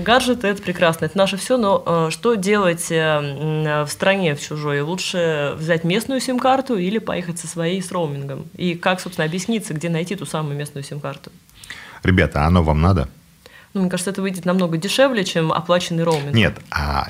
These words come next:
Speaker 2: если оно вам надо, то, э, вы человек занятой, важный и достаточно состоятельный, чтобы, грубо говоря, заниматься работой на отдыхе. Если же вы, э, как бы нормальный, простой человек, вот как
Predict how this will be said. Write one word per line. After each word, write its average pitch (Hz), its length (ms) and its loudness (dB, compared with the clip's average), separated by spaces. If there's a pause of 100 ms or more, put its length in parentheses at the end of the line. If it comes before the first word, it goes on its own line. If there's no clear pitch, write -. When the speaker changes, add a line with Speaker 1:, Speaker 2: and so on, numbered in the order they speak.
Speaker 2:
если 92 500 2
оно 95 260 6
вам 87 200 4
надо, 135 420 2 (400)
то, 82 1300 -2
э, - 60 -10
вы 120 260 4
человек 87 380 2
занятой, 85 580 4
важный 78 480 2
и 73 600 -4
достаточно 71 880 -4
состоятельный, 87 880 0
чтобы, 73 680 -2
грубо 80 280 -2
говоря, 78 420 2
заниматься 73 800 0
работой 76 640 0
на 76 160 2
отдыхе. - 420 -4 (260)
Если 147 340 4
же 101 160 6
вы, 73 340 2
э, 76 420 -8 (140)
как 67 140 -8
бы - 80 -8
нормальный, 104 380 4
простой 85 280 -2
человек, 82 340 0
вот 73 120 -6
как - 140 -6